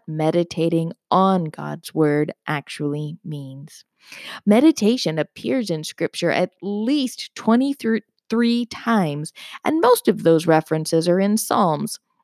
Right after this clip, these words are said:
That might not come as a surprise to some of you. Because of this, we're gonna use Psalms one nineteen to answer our quote-unquote, "What is biblical meditation?" question.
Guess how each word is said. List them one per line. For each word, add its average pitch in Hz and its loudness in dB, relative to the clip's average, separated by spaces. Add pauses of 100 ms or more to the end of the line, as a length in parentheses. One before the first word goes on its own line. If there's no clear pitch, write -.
(120)
That - -4
might 214 2
not 214 -4
come 220 0
as 220 0
a 226 -2
surprise 143 0
to 151 -8
some 143 -6
of 143 -4
you. 185 0 (640)
Because - 2
of 190 4
this, 170 4
we're 254 -2
gonna 294 0
use 170 4
Psalms 180 0
one 156 0
nineteen 156 -4 (380)
to - 2 (160)
answer 262 0
our 151 0 (520)
quote-unquote, 175 2
"What 180 4
is 160 4
biblical 156 0
meditation?" 139 -8
question. - -10